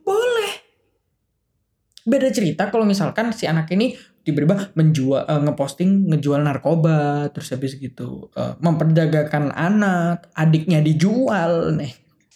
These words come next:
kenapa jadi creepy anjing? Eh, nah, itu baru deh, baru dilarang deh. Oke, baru tuh boleh. Tapi selama ini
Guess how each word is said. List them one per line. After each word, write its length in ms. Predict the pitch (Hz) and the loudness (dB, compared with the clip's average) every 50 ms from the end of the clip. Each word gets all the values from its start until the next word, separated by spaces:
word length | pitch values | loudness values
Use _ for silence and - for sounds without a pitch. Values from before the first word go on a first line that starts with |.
| _ _ _ _ | _ _ _ _
kenapa 240 | - 143 135 131 131 | -10 -8 -8 -6 -4
jadi 200 | 139 139 135 139 135 - | -4 -2 -2 -2 -4 -4
creepy 340 | - - 147 165 160 180 165 | -2 -2 -2 0 0 0 0
anjing? 320 | 151 139 139 143 147 160 - - _ _ _ _ _ _ _ _ _ _ _ | 0 0 0 0 0 0 -2 -4 _ _ _ _ _ _ _ _ _ _ _
Eh, 80 | - 165 | 0 2
nah, 320 | 156 151 - - 139 139 135 | 2 2 0 0 -2 -2 0
itu 200 | - 277 294 339 | 0 0 0 0
baru 320 | 269 254 254 277 285 247 | 0 0 0 0 0 2
deh, 280 | 196 170 156 - - - 180 | 2 0 0 -2 -2 -2 0
baru 240 | 202 247 262 247 190 | 0 2 2 2 2
dilarang 480 | 165 160 156 147 151 160 156 151 127 | 2 2 2 2 2 2 0 0 0
deh. 120 | 113 95 - _ _ _ _ _ _ _ _ _ _ _ _ _ _ _ _ _ _ _ - - | -2 -6 -12 _ _ _ _ _ _ _ _ _ _ _ _ _ _ _ _ _ _ _ -20 -16
Oke, 400 | - - 175 190 196 196 - - _ _ _ _ - | -8 -4 -2 -2 -2 -2 -6 -12 _ _ _ _ -4
baru 320 | 160 156 170 170 165 156 | 0 0 2 2 0 0
tuh 160 | - 131 127 127 - | -2 -4 -6 -4 0
boleh. 320 | 151 156 156 139 135 147 - | 0 2 2 0 -2 -4 -8
Tapi 320 | 220 - - - 320 330 - - - _ _ _ | -10 -8 -4 -4 -4 -4 -6 -10 -20 _ _ _
selama 440 | - - - 240 233 240 240 247 - - | -14 -10 -6 -4 -4 -2 -2 -2 -2 -2
ini 320 | 247 240 247 247 254 247 | -2 0 0 0 -2 -4